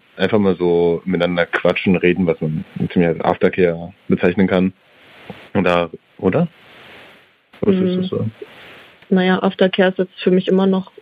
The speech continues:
Speaker 2: gehört immer noch dazu zur Dom-Sub-Beziehung und zum vierundzwanzig sieben. Ich würde eher sagen, dass wenn man halt jetzt mit Freunden was macht oder eben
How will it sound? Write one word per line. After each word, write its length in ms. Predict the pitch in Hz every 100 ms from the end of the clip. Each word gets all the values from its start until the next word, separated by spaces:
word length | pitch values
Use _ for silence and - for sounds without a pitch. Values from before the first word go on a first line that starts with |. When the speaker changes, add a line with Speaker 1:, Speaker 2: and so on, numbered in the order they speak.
| _ - -
Speaker 2:
gehört 280 | 190 185 -
immer 260 | 196 185
noch 120 | 190
dazu 420 | - 175 - 190 185 -
zur 300 | 180 180 190 - - - -
Dom-Sub-Beziehung 920 | 202 185 185 - 185 - 190 190 190 190 _ - - - -
und 140 | 190
zum 200 | - 185
vierundzwanzig 440 | 196 185 190 190 -
sieben. 280 | 190 185 190 - - - - - - -
Ich 120 | -
würde 180 | 202 190
eher 240 | 196 202
sagen, 400 | 196 196 196 196
dass 120 | 185 185 -
wenn 120 | 185
man 160 | 185 180
halt 120 | 180
jetzt 160 | 180 -
mit 120 | 180
Freunden 440 | - 185 196 190
was 140 | 180 185
macht 360 | 180 190 - -
oder 500 | 185 175 170 170 - -
eben 440 | 175 170 170 190